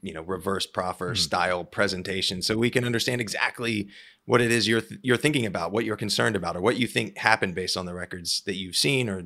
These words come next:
Speaker 1: you know, maybe what you heard from your, your referral source. Um, so yeah, I, I do. I appreciate the dialogue. Um, but let's assume we've, we've had this great dialogue.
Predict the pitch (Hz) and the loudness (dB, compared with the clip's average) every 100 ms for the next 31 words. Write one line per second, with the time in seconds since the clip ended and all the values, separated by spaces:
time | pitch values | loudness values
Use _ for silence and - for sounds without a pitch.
0 | 82 80 78 90 85 78 92 95 95 - | -12 -14 -12 -10 -10 -10 -8 -8 -8 -8
1 | 90 85 78 - 87 85 82 104 92 82 | -10 -10 -12 -14 -14 -12 -8 -6 -4 -6
2 | 92 82 - - - 95 82 - - - | -8 -8 -10 -10 -8 -8 -8 -14 -20 -20
3 | - - - - - 127 127 - - 139 | -20 -20 -20 0 8 8 8 -2 -4 2
4 | 139 - 110 110 104 104 95 87 110 92 | 2 4 2 2 0 0 -2 0 0 0
5 | 90 117 104 101 92 90 95 95 90 80 | -4 -2 -2 -2 -6 -4 -2 -2 -4 -10
6 | 76 _ _ _ - - - _ - 120 | -14 _ _ _ -20 -20 -20 _ 2 4
7 | 117 120 _ - 127 120 165 185 202 196 | 4 -2 _ -16 0 6 8 8 8 6
8 | 170 156 151 123 117 - 110 110 107 107 | 6 6 4 0 -4 -4 -2 0 2 2
9 | - 104 98 90 90 90 87 87 | 2 2 2 -2 -2 -2 -4 -6